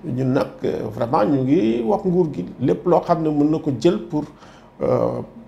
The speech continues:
protéger quand même xalif bi. C'est, c'est, ce serait important ñu def ko tey jël jumtuwaay yépp, euh, pour aar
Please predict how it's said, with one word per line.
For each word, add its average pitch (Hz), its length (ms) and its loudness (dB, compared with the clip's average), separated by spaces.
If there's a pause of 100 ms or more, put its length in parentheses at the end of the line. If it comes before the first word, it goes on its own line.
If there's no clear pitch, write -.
(160)
protéger 175 800 4 (640)
quand 135 120 -2
même 139 240 0
xalif 143 360 2
bi. 131 200 -4 (380)
C'est, - 300 -4
c'est, 139 260 -2
ce 139 140 -6
serait - 320 -2
important 147 540 2
ñu 135 100 0
def 127 180 -2
ko 131 120 0
tey 123 260 -2 (560)
jël 143 140 -4 (220)
jumtuwaay 143 480 0
yépp, 220 160 4 (680)
euh, 131 80 -2
pour 135 340 -6
aar 156 360 4